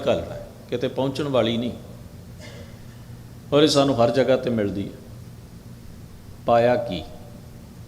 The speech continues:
ਗੱਲ ਤਾਂ ਇੱਥੇ ਆਏਗੀ ਨਾ। ਹੰਢਾਇਆ ਕੀ? ਗੱਲ ਇੱਥੇ ਆਏਗੀ। ਅੰਦਰੋਂ ਕਿੰਨਾ ਬੰਦਾ ਸੁਲਝ ਗਿਆ ਹੈ, ਕਿੰਨੀਆਂ ਉਲਝਣਾਂ ਮੁੱਕੀਆਂ ਨੇ,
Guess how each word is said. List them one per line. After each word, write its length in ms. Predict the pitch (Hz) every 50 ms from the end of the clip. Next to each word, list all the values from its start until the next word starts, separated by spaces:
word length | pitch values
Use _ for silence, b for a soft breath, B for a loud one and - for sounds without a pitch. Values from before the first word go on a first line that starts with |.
| - - - - - - - - - - - - - - - - - - - - - - - - - - - 110 104
ਗੱਲ 200 | 113 113 117 117
ਤਾਂ 120 | - 123
ਇੱਥੇ 280 | 113 113 - - 131 120
ਆਏਗੀ 300 | 104 104 101 95 95 87
ਨਾ। 100 | 87 - - - - - - - - - - - - - - - - - - - - - - - - - - - - - - - - -
ਹੰਢਾਇਆ 480 | 139 143 143 135 113 98 107 127 143
ਕੀ? 320 | - - - 113 110 104 98 95 - - - - - - 101
ਗੱਲ 240 | 110 110 110 110 104
ਇੱਥੇ 300 | 98 90 - - 110 107
ਆਏਗੀ। 300 | 92 95 98 95 - - - - - B B B B B B B B B B B B B B B B - - - - - - - - - - - - - - - - - - - - - - - - - - - - - - - - - - - - - - - - -
ਅੰਦਰੋਂ 500 | 139 147 156 156 165 180 185 185 185 180
ਕਿੰਨਾ 440 | 180 - - - 147 151 160 170 180
ਬੰਦਾ 340 | 175 165 156 156 151 156 156
ਸੁਲਝ 380 | 147 - - 143 160 160 156 -
ਗਿਆ 280 | 135 123 107 95 90
ਹੈ, 80 | 90 - - - - - - - - - - - - - - - - - - - - - - - - - - -
ਕਿੰਨੀਆਂ 340 | 151 151 160 165 170 175 180
ਉਲਝਣਾਂ 480 | 170 170 175 180 170 208 208 208 196
ਮੁੱਕੀਆਂ 440 | 180 160 139 - - 143 143 143 135
ਨੇ, 260 | 123 107 95 87 87